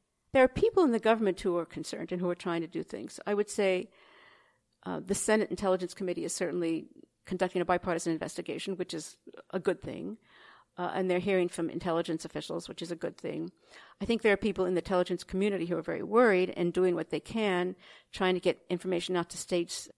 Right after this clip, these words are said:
and recommendations to, to take steps to make their systems as secure as they can. And even in cases where, like in Pennsylvania, where you have some really old, insecure paperless voting machines, there are steps that could be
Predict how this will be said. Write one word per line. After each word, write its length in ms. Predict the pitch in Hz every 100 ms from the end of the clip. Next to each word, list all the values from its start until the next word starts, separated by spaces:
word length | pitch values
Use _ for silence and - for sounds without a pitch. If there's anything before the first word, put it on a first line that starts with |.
| -
and 200 | 185 175
recommendations 920 | 185 180 180 170 175 - 170 160 - -
to, 400 | - 175 170 - _
to 140 | - 190
take 280 | 196 190 -
steps 280 | - 180
to 120 | - 190
make 160 | 180
their 100 | 185
systems 360 | - 185 180 -
as 80 | 175
secure 340 | - - 180
as 200 | 175 175
they 120 | - 170
can. 520 | - 262 202 151 - _ _ _ _ _ _ - _ -
And 220 | 180 180 -
even 280 | 247 233 208
in 200 | 196 190
cases 500 | 202 185 190 180 185
where, 380 | 190 185 180 120
like 200 | 165 175
in 60 |
Pennsylvania, 680 | 180 165 170 226 226 196 175
where 160 | 180
you 200 | 170 170
have 280 | 175 180 165
some 300 | - 170 170
really 280 | 190 196 185
old, 420 | 185 180 175 170 - - - _ _ _ _ _
insecure 380 | 190 180 - 175
paperless 440 | 190 180 170 165 -
voting 300 | 247 269 208
machines, 640 | 185 196 180 175 175 - _ _ _ _ _ -
there 140 | 185
are 160 | 170 190
steps 400 | - 240 220 -
that 160 | 180
could 220 | - 254 208
be 160 | 208